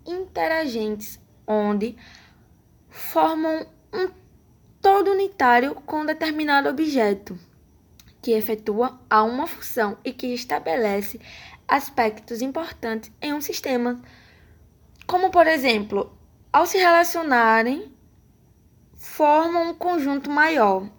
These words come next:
onde a totalidade é imensamente sus-, superior em uma individualidade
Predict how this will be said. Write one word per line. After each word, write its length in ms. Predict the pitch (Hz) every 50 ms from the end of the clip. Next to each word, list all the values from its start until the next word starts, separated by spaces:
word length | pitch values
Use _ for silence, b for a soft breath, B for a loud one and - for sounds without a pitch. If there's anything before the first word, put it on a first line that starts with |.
| _ _ _
onde 600 | - 233 226 226 226 226 220 202 233 294 359 - - -
a 120 | - 214 208
totalidade 920 | 208 247 240 294 294 302 302 294 254 214 220 202 202 202 196 202 247 370 - - B B B B B B B B B B B B B B _
é 260 | - 311 311 330 349 - - -
imensamente 800 | 349 359 359 381 381 403 381 370 339 311 311 320 311 - 339
sus-, 240 | 320 - 339 330 - - - - -
superior 760 | - - 330 - - 330 330 330 370 381 311 240 220 240 262 262 - - _
em 200 | - 277 254 240
uma 800 | 233 233 233 233 240 240 240 240 240 233 226 220 214 - - - _ _ _ _ _ _ _ _ _
individualidade 1000 | - 254 247 254 233 240 247 220 240 233 220 220 208 190 196 190 202 208 247 262